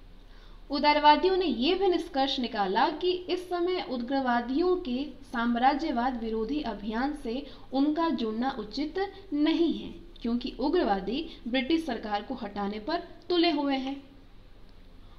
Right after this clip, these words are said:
उर-, उदारवादी ये विश्वास करने लगे कि निकाय सुधारों के द्वारा प्रशासन में भारतीयों की भागीदारी का उनका स्वप्न पूरा हो जाएगा। नरमपंथियों ने तर्क दिया कि आतंकवादियों के दबाव,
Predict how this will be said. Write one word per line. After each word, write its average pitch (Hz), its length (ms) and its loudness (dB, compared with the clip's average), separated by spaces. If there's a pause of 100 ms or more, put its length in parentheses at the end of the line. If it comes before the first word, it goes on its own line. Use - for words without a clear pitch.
(140)
उर-, 294 240 2
उदारवादी 359 580 6
ये 370 200 6
विश्वास 320 460 2
करने 254 280 -2
लगे 233 320 -2
कि 349 340 -2 (300)
निकाय 269 540 2
सुधारों 330 500 0
के 285 160 -2
द्वारा 226 480 -2
प्रशासन 254 520 -2
में 330 160 0
भारतीयों 247 480 -4
की 330 100 -2
भागीदारी 254 680 -4
का 311 320 -6
उनका 240 320 2
स्वप्न 294 400 -2
पूरा 208 320 -4
हो 185 140 -4
जाएगा। 175 420 -8 (880)
नरमपंथियों 226 680 0
ने 330 120 4
तर्क 269 300 0
दिया 214 360 -6 (300)
कि 359 160 4
आतंकवादियों 311 840 2
के 370 160 0
दबाव, 247 540 2